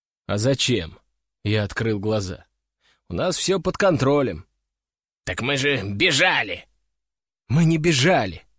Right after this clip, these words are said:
поправил я его. "Мы тактически отступили. Зачем мне находиться там, в центре бойни? Сражаться с таким количеством существ я пока не могу, но наблюдать и изучать вполне".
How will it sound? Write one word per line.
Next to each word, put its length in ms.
поправил 500
я 180
его. 300
"Мы 340
тактически 720
отступили. 720
Зачем 380
мне 160
находиться 560
там, 300
в 40
центре 400
бойни? 480
Сражаться 600
с 40
таким 320
количеством 640
существ 640
я 180
пока 280
не 100
могу, 480
но 180
наблюдать 600
и 60
изучать 460
вполне". 680